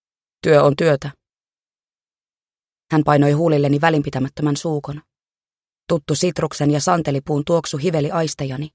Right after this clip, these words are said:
ja puristi sydäntäni. Hän oli käyttänyt samaa partavettä aina siitä asti,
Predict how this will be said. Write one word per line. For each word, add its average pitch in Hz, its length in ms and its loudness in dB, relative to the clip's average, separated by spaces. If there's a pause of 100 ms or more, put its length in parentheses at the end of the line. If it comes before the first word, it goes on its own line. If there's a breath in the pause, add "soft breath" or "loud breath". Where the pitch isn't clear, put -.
(280)
ja 143 120 -2
puristi 147 360 2
sydäntäni. 139 520 -4 (1600)
Hän 156 120 4
oli 143 140 4
käyttänyt 147 400 2
samaa 165 320 2
partavettä 139 560 0
aina 156 200 2
siitä 165 300 -4
asti, 160 380 -8